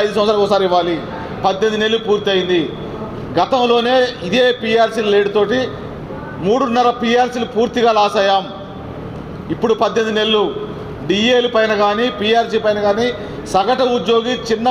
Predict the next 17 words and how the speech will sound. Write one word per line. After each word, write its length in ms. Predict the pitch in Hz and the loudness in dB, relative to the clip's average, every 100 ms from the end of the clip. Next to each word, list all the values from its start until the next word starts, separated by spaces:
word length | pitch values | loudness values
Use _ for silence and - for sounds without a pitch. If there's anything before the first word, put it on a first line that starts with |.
| 247 | 0
ఉద్యోగి, 400 | 214 220 220 240 240 - - - - | 2 2 2 0 -2 -8 -12 -6 0
చిరు 180 | 233 269 | 2 2
ఉద్యోగి 380 | 254 226 226 240 254 220 | 2 4 4 2 0 0
per 140 | 208 202 | 0 2
month 220 | - 226 247 - - - 139 | 0 2 -2 -2 -10 -6 0
ఇరవై 260 | 185 220 220 214 | 2 4 2 2
ఐదు 100 | 214 | 4
వేలు 200 | 214 233 240 - - - - - 180 | 2 2 -2 -6 -10 -10 -10 0 2
every 260 | 202 254 226 | 4 2 2
నెల 120 | 226 226 | 2 4
లాస్ 160 | 208 214 | 2 2
అవుతున్నాం. 380 | 196 190 190 170 120 - - - - - - - - 143 | 0 2 2 0 -4 -12 -12 -12 -12 -12 -12 -12 -2 2
వాటితో 400 | 202 247 - 247 220 | 2 0 0 0 2
పాటుగా 380 | 220 233 220 214 - - - - - - | 2 2 2 2 0 -6 -12 -12 -12 -2
మేము 180 | 180 220 196 | 0 0 0
పనిచేసిన 460 | 190 226 247 220 226 214 | 0 2 0 0 -2 2
కాలానికి 460 | 214 220 220 214 | 2 4 0 0